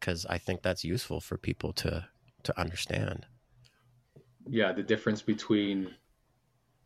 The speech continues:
Speaker 2: what were you, what was the two,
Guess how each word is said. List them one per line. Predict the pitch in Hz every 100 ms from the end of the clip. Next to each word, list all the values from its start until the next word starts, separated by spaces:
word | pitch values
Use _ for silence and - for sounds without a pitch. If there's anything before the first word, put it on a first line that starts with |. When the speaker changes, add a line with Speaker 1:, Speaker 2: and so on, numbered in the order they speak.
| _ _ _ 101 90 - - _ _ _ _ _ _ _ _
Speaker 2:
what | 101 101 107
were | 101 101
you, | 110 123
what | 104
was | 101
the | 98
two, | - 95